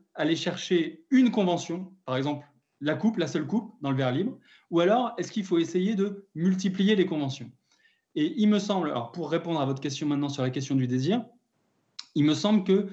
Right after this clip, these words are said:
euh, le lectorat, pour, euh, être intéressé par, euh, la lecture d'un poème, il doit, d'une manière ou d'une autre, avoir une espèce de,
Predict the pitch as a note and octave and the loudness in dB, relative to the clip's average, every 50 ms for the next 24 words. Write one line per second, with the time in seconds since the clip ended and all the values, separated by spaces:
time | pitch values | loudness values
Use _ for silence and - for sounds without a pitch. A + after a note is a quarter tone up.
0 | - - _ _ _ _ _ - C#3+ B2 A#2+ A#2 A#2 B2+ - - - - - _ | -14 -20 _ _ _ _ _ -8 -4 -4 -4 -2 -4 -6 -8 -8 -10 -14 -18 _
1 | _ _ _ _ _ _ - - C3+ C3 B2+ C3 F#3 F#3+ F#3+ F#3+ - E3+ C3 G#2 | _ _ _ _ _ _ -4 0 2 4 4 4 4 2 0 -2 -2 -2 -2 0
2 | G2+ G2+ G#2+ - - - - _ _ _ _ _ _ _ _ _ - F3+ F3+ F3+ | -2 -2 -4 -4 -6 -10 -18 _ _ _ _ _ _ _ _ _ -2 0 2 2
3 | E3 D3 C3 B2 A#2 A2+ A2 A2 A2 A#2 B2 - C3+ C3 C3+ - - - A#2 A#2 | 4 4 4 2 2 2 2 0 0 -2 -4 -4 -4 -6 -6 -6 -8 -8 -8 -6
4 | - D#3+ D#3+ D3 - E3+ D#3+ D#3+ D3 - - F3 E3 - - B2 A#2 A2+ A2+ A2 | -4 -4 -2 0 0 0 0 0 -2 -2 -2 -2 -2 -2 -2 -4 -4 -4 -6 -6
5 | G#2+ G#2 G#2 G#2+ A#2 B2 C3 C3 - - D#3 C#3 C3+ C3+ A#2 A2+ C3 B2+ C3+ D#3+ | -6 -6 -6 -4 -2 -2 -2 -2 -4 -4 -6 -6 -4 -4 -6 -4 -2 0 0 2
6 | G3 A3 A3 - - _ _ _ _ _ _ _ _ - D3 C#3+ D#3 E3+ F3+ F#3+ | 2 2 0 -2 -6 _ _ _ _ _ _ _ _ -8 -4 0 2 4 4 4
7 | G3+ A3 A#3 A3 - - - - - C#3 D#3+ F3+ F3+ F3 F3 F3 F3 F3 F3+ E3 | 4 4 2 2 -2 -4 -12 -16 -10 -4 -2 0 0 0 0 0 0 0 0 0
8 | D#3+ D#3 C#3+ C3 B2 - - _ _ _ _ F3+ E3 D3 D3+ D3+ D#3 E3 F3 G3 | 0 -2 -2 -4 -6 -8 -12 _ _ _ _ -8 -6 -6 -4 -2 0 2 2 2
9 | A3 F#3 - - - _ _ _ _ _ - C#3 C#3 D3 E3 F3+ F#3+ F#3+ E3 D3+ | 0 -2 -4 -10 -20 _ _ _ _ _ -4 -2 0 0 2 2 2 2 2 0
10 | C#3+ C3+ C#3 - - F3+ F3+ F#3 F3 C#3+ C3 C3 C3 B2 A#2+ B2 B2 - | 0 -2 -4 -4 -2 0 0 0 0 -2 -2 -2 0 0 0 -2 -4 -6